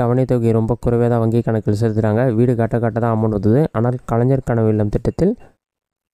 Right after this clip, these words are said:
முதல் தவணையை முப்பத்தைந்தாயிரமும், அடுத்ததா ஒரு லட்சத்தி நாற்பத்தி மூன்றாயிரமும், அடுத்ததா ஒரு லட்சத்தி முப்பதாயிரம் இந்த மாதிரி வங்கி கணக்கில் செலுத்துறாங்க.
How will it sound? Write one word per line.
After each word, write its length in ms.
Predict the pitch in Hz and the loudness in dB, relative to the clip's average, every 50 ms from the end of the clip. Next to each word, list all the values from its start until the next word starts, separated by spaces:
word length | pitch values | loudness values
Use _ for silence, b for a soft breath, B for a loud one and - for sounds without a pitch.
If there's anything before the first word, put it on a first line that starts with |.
| _ - 110 | _ -2 0
முதல் 220 | 117 123 139 151 143 _ 139 | 2 2 0 0 -2 _ -2
தவணையை 340 | 127 117 113 110 117 139 156 - - 117 | 0 0 0 2 2 2 0 0 0 -2
முப்பத்தைந்தாயிரமும், 800 | 113 - - - 117 113 113 113 113 113 110 113 135 156 156 - - - | -2 -2 0 0 2 2 2 2 2 2 2 0 0 -2 -2 -4 -4 -4
அடுத்ததா 340 | 117 113 123 - 120 127 156 165 - 120 | -2 -2 -2 0 0 0 0 0 0 -2
ஒரு 100 | 123 127 131 | 0 0 0
லட்சத்தி 280 | 135 - - 120 - 123 | -2 0 -2 -2 -2 -2
நாற்பத்தி 260 | 117 110 - 113 123 117 113 | -4 -4 -2 -2 0 0 0
மூன்றாயிரமும், 520 | 113 107 113 110 110 - 110 139 175 202 - - - | 0 0 0 0 0 0 0 0 -2 -2 -4 -4 -4
அடுத்ததா 300 | 117 120 - - 127 147 151 - 117 | -4 -4 -2 0 0 0 0 0 0
ஒரு 100 | 120 127 | 0 0
லட்சத்தி 260 | 123 - - 113 113 110 113 | -2 0 0 -2 0 0 -2
முப்பதாயிரம் 400 | 107 - 113 113 110 117 107 - - - | -2 0 0 0 0 0 -2 -2 -2 -2
இந்த 120 | 113 117 113 | 0 0 0
மாதிரி 160 | 120 120 117 107 | 0 0 0 0
வங்கி 160 | 110 110 113 110 117 | 0 0 0 -2 -2
கணக்கில் 280 | 107 101 - 104 98 - | -4 -2 -2 -2 -2 -2
செலுத்துறாங்க. 400 | 110 104 107 104 104 104 110 | -4 -2 -2 -2 0 0 0